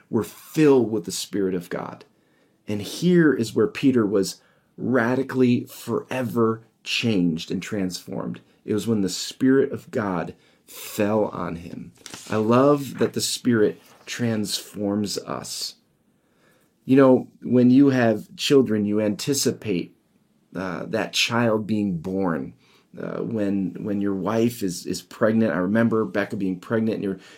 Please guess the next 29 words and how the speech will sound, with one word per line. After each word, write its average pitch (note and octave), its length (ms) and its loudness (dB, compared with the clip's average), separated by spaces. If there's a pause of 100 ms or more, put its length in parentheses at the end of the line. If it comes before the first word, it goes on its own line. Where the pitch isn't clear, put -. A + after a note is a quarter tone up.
you're G2+ 120 -2
anticipating G2+ 1040 -2 (220)
the G#2+ 80 -2
child A2 480 0
being G2 320 0
born. F2+ 520 -2 (460)
And B2+ 180 4
then D3 360 4 (260)
you A#2 120 -4
have C3+ 340 -2
the C3 80 2
baby, A2 480 -2 (640)
and A2 180 -8
then, A#2 300 -2
then B2+ 140 2
you B2+ 80 2
go A#2+ 140 2
home E3+ 460 4
with G#2+ 180 0
the F#2 60 -4
baby, - 440 -8 (420)
right? C3+ 180 2
Then C#3+ 140 6
the F3 60 6
be-, D3+ 100 4
baby C#3+ 400 2
becomes B2+ 640 4
a - 60 -2
toddler. B2+ 760 -2